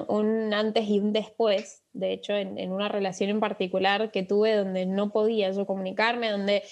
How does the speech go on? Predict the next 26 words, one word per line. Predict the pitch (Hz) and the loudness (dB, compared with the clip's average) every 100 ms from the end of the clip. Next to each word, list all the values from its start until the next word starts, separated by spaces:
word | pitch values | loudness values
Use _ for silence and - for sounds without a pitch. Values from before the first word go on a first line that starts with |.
| - - - - | -18 -18 -14 -2
ni | 220 226 220 | 2 2 4
yo | 254 | 4
había | 330 330 311 | 4 4 4
aprendido | 311 254 233 240 269 240 | 4 4 4 4 2 2
la | 226 | 0
habilidad | 208 202 202 208 | 0 -2 0 0
de | 220 | -2
comunicarme, | 214 208 196 214 226 240 | -4 -6 -4 -4 -2 -2
ni | 233 208 | -2 -2
del | 202 208 | -2 -2
otro | 226 240 | -2 -2
lado | 240 233 247 | 0 2 2
había | 233 214 214 220 220 - _ _ _ _ _ _ _ | 2 2 0 0 -2 -8 _ _ _ _ _ _ _
una | 202 208 220 | -2 2 0
apertura | 208 202 196 190 190 214 | 0 -2 -2 -2 0 0
mental | 226 208 196 214 202 - | 0 -2 0 0 0 -4
a | 190 | -6
la | 190 | -4
comunicación. | 190 185 185 190 - 196 185 202 _ _ _ _ - | -6 -6 -6 -8 -6 -6 -6 -8 _ _ _ _ 2
En | 254 | 6
mi | 285 | 6
experiencia | 392 - 294 294 311 269 | 2 2 2 4 4 4
personal, | 220 208 240 269 | 4 4 4 2
yo | 220 226 | 2 2
no, | 226 214 | 0 -2
no, | - 196 | -2 -4